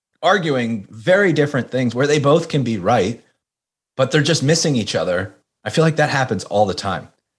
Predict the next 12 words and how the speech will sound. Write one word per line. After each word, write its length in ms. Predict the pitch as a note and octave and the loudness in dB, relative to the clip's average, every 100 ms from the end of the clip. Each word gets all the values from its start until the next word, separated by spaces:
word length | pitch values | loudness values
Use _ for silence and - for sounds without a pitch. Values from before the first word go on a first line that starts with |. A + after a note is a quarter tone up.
| _ _ | _ _
So 100 | - | 0
I 60 | C3+ | 4
wrote 180 | D#3 D#3 | 4 4
this 140 | C#3+ | 0
post 340 | - C3+ C3 A2 | 0 0 0 0
about 200 | G#2+ - | -2 0
cardio, 460 | A#2+ G#2+ F#2 D#2+ - _ _ _ | -2 0 -2 -4 -10 _ _ _
and 80 | A2 | -4
I 40 | |
was 120 | G#2 | -2
talking 280 | - A#2+ G#2+ | 0 0 2
about 340 | G2 G2 F#2 | 2 0 -2